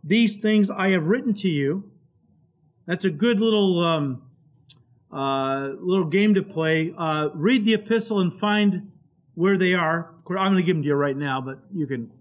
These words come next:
play that game with somebody else who doesn't know where they are. All right? Tease them a little bit, okay? But here they are. He, these are the four. "These things I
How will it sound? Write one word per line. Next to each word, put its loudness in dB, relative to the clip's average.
play 0
that -2
game -2
with -6
somebody -4
else -4
who -6
doesn't -8
know -8
where -4
they -4
are. -8
All -6
right? -4
Tease 2
them 0
a 0
little 0
bit, -4
okay? -6
But 2
here 4
they 4
are. -2
He, 0
these 2
are 2
the 2
four. -6
"These 4
things 2
I 0